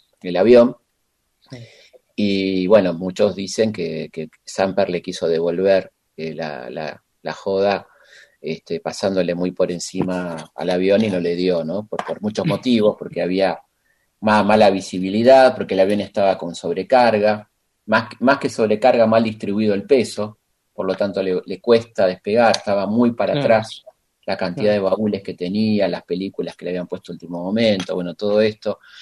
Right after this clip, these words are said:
Speaker 1: La pista
Speaker 2: Sí.
Speaker 1: estaba en muy mal estado y él es-, elige ir por un costado, que por ese costado no se veía porque había una cantidad de maizales, y de pronto se encuentra, porque el, el banderillero comete un error humano, tarda en avisarle, era, era un señalética humana, ¿no?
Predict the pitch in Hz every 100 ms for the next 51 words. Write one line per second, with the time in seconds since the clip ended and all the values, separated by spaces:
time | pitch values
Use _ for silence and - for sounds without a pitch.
0 | - - 110 120 131 143 131 120 117 120
1 | 117 113 110 127 139 127 113 113 107 -
2 | 113 110 117 117 107 - 107 107 107 -
3 | - 127 98 101 - _ _ _ _ _
4 | _ 104 - 101 110 113 107 107 127 120
5 | 113 117 113 107 110 123 120 - - 101
6 | 104 104 95 95 95 107 104 98 98 147
7 | 123 101 107 - _ _ - - _ _
8 | 101 98 104 - 139 139 135 135 120 104
9 | 98 120 110 107 123 127 - 92 95 90
10 | - 95 95 98 98 98 - 127 120 120
11 | 101 95 98 101 104 101 98 104 104 113
12 | 131 98 95 117 120 101 92 90 90 -
13 | 113 87 87 87 85 90 95 90 87 -
14 | 98 98 107 107 98 92 120 95 92 90
15 | -